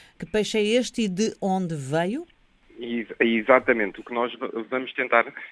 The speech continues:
Speaker 2: é, utilizando certos marcadores bioquímicos e elementares que, dos tecidos dos peixes apanhados em diferentes zonas,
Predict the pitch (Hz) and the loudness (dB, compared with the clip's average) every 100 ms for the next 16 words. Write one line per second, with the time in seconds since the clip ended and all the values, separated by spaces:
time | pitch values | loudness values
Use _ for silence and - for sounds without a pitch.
0 | - 107 110 - 117 113 117 113 - 135 | 2 2 4 2 2 2 2 0 0 -2
1 | - 135 127 131 117 120 - - 113 113 | -2 0 0 0 0 -2 -4 -4 0 0
2 | - 135 135 113 - - - 113 101 104 | -2 -2 -2 -2 -6 -10 -12 -8 -2 0
3 | 104 104 107 113 104 - - 110 95 90 | 2 2 6 4 4 -4 -10 -10 -8 -10
4 | - 113 - - 135 127 - - 98 - | -10 -8 -8 -8 -8 -6 -8 -10 -10 2
5 | 110 98 - - 104 101 98 104 101 - | 4 4 0 0 2 2 2 -4 -6 -6
6 | 107 104 120 120 135 | -6 -6 -4 -4 -4